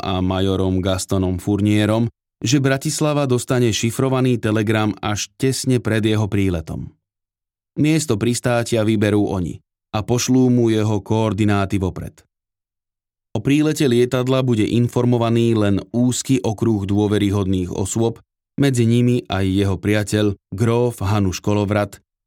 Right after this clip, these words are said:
ktorý ho bude i s kameramanom čakať na letisku, odkiaľ spolu odcestujú do Skalice. Štefánik prikázal šoférovi, aby vyrazil smerom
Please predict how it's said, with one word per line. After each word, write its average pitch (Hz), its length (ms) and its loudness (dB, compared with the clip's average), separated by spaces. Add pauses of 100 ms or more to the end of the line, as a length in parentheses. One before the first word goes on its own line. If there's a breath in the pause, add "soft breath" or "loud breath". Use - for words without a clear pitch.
ktorý 156 400 2
ho 147 80 4
bude 143 240 2
i 117 160 0
s - 160 -6
kameramanom 123 720 2
čakať 95 320 0
na 98 160 2
letisku, 120 480 -2 (320)
odkiaľ 147 480 0
spolu 123 560 0
odcestujú 110 640 0
do 98 160 -2
Skalice. - 480 -8 (1500)
Štefánik 123 800 0
prikázal 98 560 0
šoférovi, 104 720 -2
aby 104 240 0
vyrazil 113 560 0
smerom 98 480 0